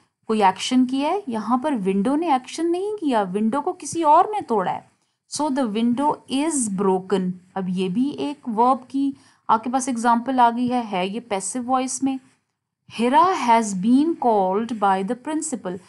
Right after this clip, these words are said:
अब आप देखिए, हिरा जो है वो ऑब्जेक्ट है और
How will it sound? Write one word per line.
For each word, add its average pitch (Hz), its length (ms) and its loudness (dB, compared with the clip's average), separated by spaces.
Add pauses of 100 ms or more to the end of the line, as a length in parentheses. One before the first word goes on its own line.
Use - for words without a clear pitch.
(220)
अब 214 140 2
आप 240 60 -2
देखिए, 269 260 -6
हिरा 233 400 4
जो 269 140 -2
है 254 180 -2
वो 302 380 -2 (100)
ऑब्जेक्ट 208 680 2
है 170 240 -8 (1040)
और 269 480 2